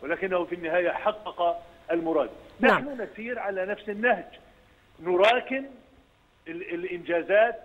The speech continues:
Speaker 1: نراكم الحضور في الرأي العام ال-، ال-، ال-، العالمي، ونراكم أيضًا التأثير على مراكز صنع القرار. في النهاية ال-، ال-، هذه المراكمة ستؤتي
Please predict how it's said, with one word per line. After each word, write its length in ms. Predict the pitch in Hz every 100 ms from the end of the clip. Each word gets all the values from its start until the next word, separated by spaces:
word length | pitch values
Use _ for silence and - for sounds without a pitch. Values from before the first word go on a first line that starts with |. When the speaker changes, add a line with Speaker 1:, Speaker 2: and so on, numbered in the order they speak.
| 160
Speaker 1:
نراكم 500 | 170 220 240 220 180
الحضور 580 | 175 185 185 233 202 - - _ _ _ _ -
في 40 |
الرأي 320 | 160 185 165
العام 300 | 170 156 175 151 147
ال-، 200 | 156 147
ال-، 1000 | 147 151 139 139 139 143 135 139 -
ال-، 160 | 139 139
العالمي، 600 | 127 135 196 208 226 269 - - _ _ _ _
ونراكم 680 | 262 190 196 240 294 294 294 285 226
أيضًا 220 | 285 254
التأثير 720 | 240 226 233 226 - 311 311
على 220 | 208 190
مراكز 360 | 185 185 180 175 -
صنع 180 | 180 151
القرار. 440 | 160 156 147 117 - - - - -
في 60 |
النهاية 720 | 196 190 180 233 240 196 160 147 - - _ _ _
ال-، 280 | 165 180 175
ال-، 960 | 160 170 170 170 165 160 156 151 151 135
هذه 300 | 196 240 233
المراكمة 640 | 214 202 214 247 240 254 247
ستؤتي 680 | 233 233 302 - 196 196